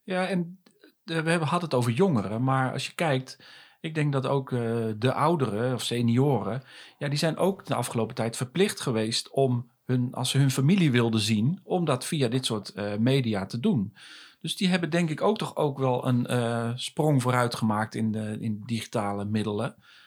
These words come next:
Ehm, kijk, jongeren zullen het makkelijker doen, maar, ja, mijn moeder die, eh, doet ook alles, eh, via de het beeldbellen, eh, op de iPad. Dus ik denk dat we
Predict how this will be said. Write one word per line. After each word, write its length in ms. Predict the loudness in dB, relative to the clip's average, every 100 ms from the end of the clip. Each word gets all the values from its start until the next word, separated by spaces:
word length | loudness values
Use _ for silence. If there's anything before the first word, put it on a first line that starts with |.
| -20 _ -6
Ehm, 380 | 0 2 0
kijk, 180 | 0 -2
jongeren 360 | 0 0 0 -2
zullen 200 | 0 2
het 100 | 2
makkelijker 480 | 2 2 -2 -2 -2
doen, 220 | -2 0
maar, 340 | 0 -2 -6
ja, 360 | -8 -6 -8 -10 -14 -14 -14 -16 _ _
mijn 200 | 2 4
moeder 260 | 4 2 0
die, 320 | -4 -4 -4 -4
eh, 100 | -4
doet 220 | -4 0
ook 180 | 0 0
alles, 360 | 0 0 0 -2
eh, 180 | -2 -4
via 380 | -2 0 0
de 300 | 2 0 -2 -6 -14 -20 -20 -20 _
het 240 | -8 -6
beeldbellen, 760 | 2 2 4 2 2 2 -2 -4
eh, 240 | -4 -4
op 120 | -6 -4
de 80 |
iPad. 520 | -2 -2 0 -4 -6 -8
Dus 200 | -8 -8
ik 120 | -6
denk 200 | -6 -4
dat 160 | -4
we 200 | -2 -4